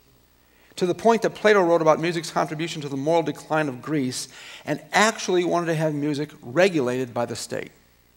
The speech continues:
He was no dummy. Fletcher said, "Let me write the songs of any nation. I don't care who makes their laws."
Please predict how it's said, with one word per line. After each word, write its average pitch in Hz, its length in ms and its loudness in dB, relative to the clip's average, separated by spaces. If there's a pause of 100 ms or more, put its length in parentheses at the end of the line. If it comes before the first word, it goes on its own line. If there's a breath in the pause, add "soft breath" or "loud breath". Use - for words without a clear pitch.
(1700)
He 147 200 -6
was 226 140 -4
no 185 140 -4
dummy. 165 340 -6 (2500)
Fletcher 196 400 2
said, 143 180 -2
"Let 175 140 2
me 220 60 -2
write 190 180 0
the 147 60 -10
songs 165 400 0
of 131 60 -6
any 127 120 -4
nation. 117 340 -8
I 131 80 -2
don't 147 140 -4
care 131 220 -6 (120)
who 120 300 -4
makes 117 260 -12
their 113 140 -12
laws." - 540 -12